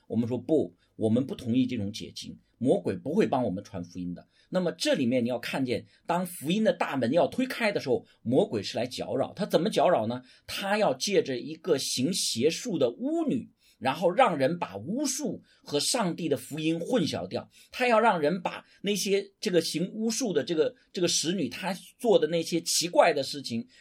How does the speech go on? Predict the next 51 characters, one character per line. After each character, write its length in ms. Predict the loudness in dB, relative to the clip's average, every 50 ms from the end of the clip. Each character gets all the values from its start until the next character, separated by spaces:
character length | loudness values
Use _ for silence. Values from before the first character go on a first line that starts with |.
| _ -14
和 240 | -6 0 0 0
耶 200 | 0 2 4 4
稣 160 | 4 4 2 -6
基 220 | -4 -4 -6 -6
督 160 | -6 -2 4
的 80 | 4 4
福 200 | 4 4 -2 -2
音 120 | 0 2 4
的 100 | 4 4
神 360 | 4 4 2 2 2 2 2
迹 340 | 0 0 0 -2 -4 -4 -8 _ _ _
混 240 | 2 8 10 10 10
淆 240 | 8 2 0 0
在 160 | -2 -2 -4 -6
一 80 | -8 -6
起。 320 | -2 0 0 -2 -2 -8 _ _ _ _ _
所 160 | -4 0 2
以 100 | 2 2
这 140 | 2 0 0
个 80 | 0 2
时 100 | 4 6
候 180 | 4 4 4 0 _ _ _
保 220 | 2 4 6 6 6
罗 220 | 6 6 2 2 0
看 260 | 0 0 0 0 0
清 220 | 0 0 0 0 0
楚 140 | -2 -4
这 100 | -4 -4
是 120 | -2 0 0
魔 160 | 2 2 2
鬼 140 | 0 0 -4
的 80 | -4
诡 160 | -4 -6 -8 -8
计， 200 | -8 -8 -10 -10 -6 -2
不 80 | -2
许 180 | 0 0 -2 -8
可 160 | -6 -4 0
魔 160 | 0 0 0
鬼 140 | 0 -2 -6
的 80 | -6 -6
诡 160 | -6 -8 -8
计 140 | -8 -12 -12
得 160 | -10 -10 -12
逞， 180 | -12 -12 -18 -20 _ _ _ _
所 240 | -12 -4 2 4 6
以 120 | 6 4
就 140 | 2 0 -2
把 180 | -2 -2 -6 -8
鬼 200 | -6 -6 -6 -6
赶 280 | -6 -10 -10 -8 -8
走 120 | -8 -8